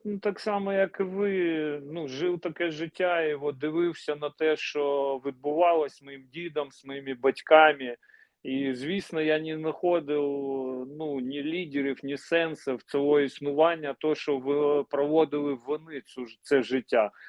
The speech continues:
Взагалі, мені це не то, що було не цікаво, я всячески противився цьому, бунтував проти цього і все. А якщо ви кажете,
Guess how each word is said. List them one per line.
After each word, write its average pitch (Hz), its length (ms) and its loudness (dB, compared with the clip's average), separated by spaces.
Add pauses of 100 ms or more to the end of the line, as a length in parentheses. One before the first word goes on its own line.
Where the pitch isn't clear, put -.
(180)
Взагалі, 135 480 4
мені 156 320 -2
це 170 320 0
не 165 240 -4
то, 208 160 4
що 202 160 0
було 165 280 4
не 151 160 -4
цікаво, 135 580 6
я 143 280 0 (360)
всячески 160 600 -4
противився 156 800 -6
цьому, 165 480 -4
бунтував 147 680 0
проти 135 400 -6
цього 127 440 -2
і 131 40 -4
все. 123 360 -6 (400)
А 120 120 -6
якщо 135 300 -2
ви 170 120 0
кажете, 165 640 -2